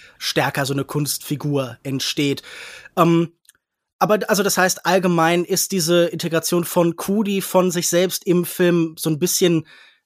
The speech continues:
gemischt hier aufgenommen worden, hatte ich den Eindruck. Aber ich glaub, die stärkste Trennung im Film oder die stärkste Zäsur nehmen wir mit der dritten Folge wahr. Wir haben das hier schon angedeutet, da geht's von Originalmaterial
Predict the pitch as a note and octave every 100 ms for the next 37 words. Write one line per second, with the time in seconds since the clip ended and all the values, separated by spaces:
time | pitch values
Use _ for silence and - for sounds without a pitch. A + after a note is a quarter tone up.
0 | _ F3 D#3 E3 G#3 - - A3+ - D3
1 | D3 E3 D3+ C#3+ B2+ C3+ C3 C3 A#2 C3
2 | C#3+ - - - D3+ D#3 D3+ D3 D3+ C#3
3 | D#3 D3+ - - - - E3+ G#3 - D#3+
4 | G#3+ F#3+ G3+ - F3 F#3+ - - A3 -
5 | - - D#3 A#3+ C#4+ C4+ G#3+ A3 - A#3+
6 | A3+ F3+ E3 D#3+ - F3+ - E3 - D3+
7 | C#3+ A3 A3 - - - E3 G3+ G3+ F#3+
8 | G3 E3 D3+ G3+ - F3 - E3 F#3+ G#3
9 | A3 F3+ G3 G3+ F3+ D3+ E3+ - E3 -
10 | F3 F3 G3+ F#3+ F#3+ F#3 E3 D3+ F3 -
11 | - F#3 E3 - - - - D#3+ D#3+ D3+
12 | C#3+ G3+ G#3 F#3 - F#3 E3+